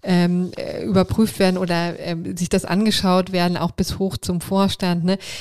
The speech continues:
Also, äh, haben wir irgendwelche Risiken, die wir beachten müssen? Gibt es da die Möglichkeit, dass da Menschenrechte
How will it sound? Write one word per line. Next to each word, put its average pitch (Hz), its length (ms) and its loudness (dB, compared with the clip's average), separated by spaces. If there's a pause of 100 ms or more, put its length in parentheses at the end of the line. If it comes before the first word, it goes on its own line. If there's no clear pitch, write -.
(120)
Also, 190 380 4
äh, 190 160 4 (380)
haben 208 340 2
wir 208 160 8
irgendwelche 190 880 4
Risiken, 190 520 0
die 170 160 -2
wir 180 100 2
beachten 175 420 -4
müssen? 175 280 -2
Gibt - 180 -4
es 190 100 -4
da 180 140 0
die 175 100 2
Möglichkeit, 170 640 0
dass 165 140 0
da 175 140 0
Menschenrechte 165 680 0